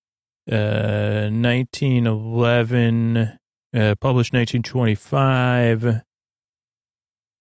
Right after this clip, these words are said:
When did it become, uh, oh, there's different re-,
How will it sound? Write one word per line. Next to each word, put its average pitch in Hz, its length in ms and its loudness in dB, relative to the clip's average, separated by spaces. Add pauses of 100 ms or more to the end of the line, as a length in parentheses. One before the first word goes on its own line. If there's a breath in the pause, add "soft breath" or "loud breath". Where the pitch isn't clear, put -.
(960)
When 117 220 -4
did 110 100 -6
it 113 80 -4
become, 110 600 -4
uh, 117 380 -4
oh, 123 140 0
there's 110 160 0
different 113 400 0
re-, 113 220 2